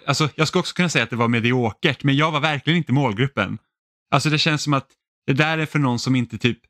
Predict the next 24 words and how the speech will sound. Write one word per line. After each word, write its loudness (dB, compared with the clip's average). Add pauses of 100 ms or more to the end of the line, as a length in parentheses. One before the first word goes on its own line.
(140)
spelar 0
spel -2
i 0
vanliga 0
fall, -2
och -8
sen 0
så -8
bara, 0
"Ja, 0
men -2
jag 0
vill -4
bara 0
puckla -4
på -2
lite -4
fiender", 0
typ. -6 (480)
Om 4
man 0
är 0
liten. -2 (340)
Men 0